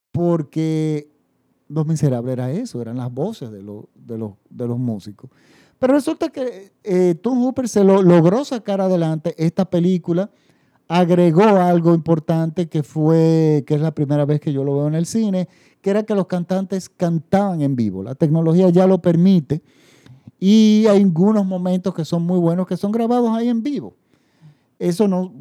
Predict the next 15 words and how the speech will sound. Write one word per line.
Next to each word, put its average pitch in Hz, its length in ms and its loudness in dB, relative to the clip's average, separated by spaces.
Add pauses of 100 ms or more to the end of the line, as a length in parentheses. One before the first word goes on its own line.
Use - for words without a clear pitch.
lógicamente, 160 600 0
antes 160 200 -2
no 180 100 0
se 180 120 -2
podía 180 240 0
hacer. 180 240 -2
Para 208 340 0
mí, 294 300 0
el 190 180 -4
sin-, 175 220 -2 (100)
ese, 196 480 0
ese 180 220 -4
aspecto 185 420 -4
es 170 80 0
interesante, 185 760 -2